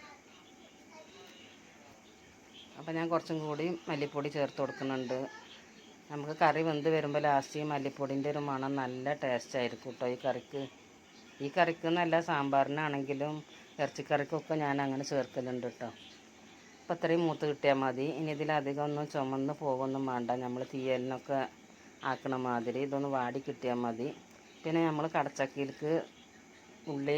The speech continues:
പച്ചമുളക്, തക്കാളി ഇതൊക്കെ വഴറ്റിയിട്ട് ഉണ്ടാക്കിയെടുക്കുക കേട്ടോ. വഴറ്റിയിട്ട് ഉണ്ടാക്കിയെടുത്താൽ ഒന്നും കൂടി ടേസ്റ്റ് ആയിരിക്കും. ഇപ്പം എനിക്കതിന് സമയമില്ലാത്തതുകൊണ്ട് ഞാൻ പെട്ടെന്ന് ഇങ്ങനെ ഉണ്ടാക്കിയെടുക്കുകയാണ്.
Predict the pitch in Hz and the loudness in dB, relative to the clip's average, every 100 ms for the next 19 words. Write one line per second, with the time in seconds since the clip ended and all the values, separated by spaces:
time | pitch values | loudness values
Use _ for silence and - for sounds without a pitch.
0 | - 147 135 139 131 127 123 135 147 - | 0 -4 -4 -4 0 0 0 0 -2 -4
1 | - - - - 127 - 120 113 113 - | -20 -20 -12 -4 -4 0 2 2 -2 -6
2 | - - - - - - 151 147 175 156 | -20 -20 -20 -20 -20 -6 -4 0 6 6
3 | 143 - 147 165 156 135 131 123 123 127 | 4 -2 -4 -2 2 2 0 -6 -4 -4
4 | 113 120 123 131 143 139 156 151 147 143 | 0 0 0 -2 -4 -4 0 0 0 -6
5 | - 160 160 151 147 156 160 147 - 147 | 0 2 2 -2 -4 -4 0 0 0 0
6 | 139 135 139 135 131 139 127 135 135 135 | 0 0 -4 -4 -2 -4 -2 -4 0 0
7 | 131 139 135 127 135 127 139 131 120 139 | 0 0 0 0 -2 -4 -2 -2 -2 -4
8 | 175 - - - 160 147 147 147 143 143 | -8 -16 -20 -4 -4 0 0 2 2 2
9 | 131 123 - 120 - 123 117 | 2 0 0 -10 -2 0 0